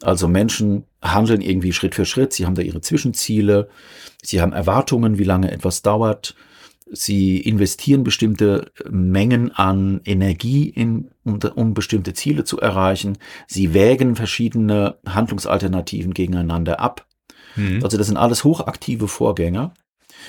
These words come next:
Speaker 1: die zum Teil völlig automatisch stattfinden, ohne dass wir das so richtig merken.
Speaker 2: Mhm.
Speaker 1: Und wir gleichen permanent den Fortgang unserer Handlungen mit unseren Erwartungen ab und beobachten, ob das, was wir so tun,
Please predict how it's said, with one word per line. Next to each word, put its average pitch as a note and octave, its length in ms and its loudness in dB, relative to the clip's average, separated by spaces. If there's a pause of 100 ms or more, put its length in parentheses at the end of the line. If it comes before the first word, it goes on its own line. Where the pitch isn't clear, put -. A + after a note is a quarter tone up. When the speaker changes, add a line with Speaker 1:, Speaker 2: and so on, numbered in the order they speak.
(220)
Speaker 1:
die B2+ 280 2 (240)
zum G#2+ 200 -2
Teil G#2+ 300 2
völlig A#2 300 0
automatisch F2 500 0
stattfinden, D#2 540 -6
ohne E2+ 200 -4
dass D#2 180 -6
wir D#2+ 80 -4
das D#2 100 -6
so C#2 100 -8
richtig - 320 -12
merken. F#2+ 400 -4 (320)
Speaker 2:
Mhm. G2 400 -4 (1000)
Speaker 1:
Und B2+ 160 0
wir B2+ 100 6
gleichen B2 420 4
permanent B2+ 840 2 (320)
den F#2 140 2
Fortgang A2+ 760 0
unserer E2+ 640 0
Handlungen C3+ 680 0
mit G#2 160 -2
unseren F2+ 300 -4
Erwartungen G#2+ 600 -2
ab - 280 -4 (520)
und G#2 200 -4
beobachten, C3 680 0
ob - 140 -6
das, - 340 0
was G#2 160 -4
wir F#2+ 80 0
so E2 120 -6
tun, E3 560 0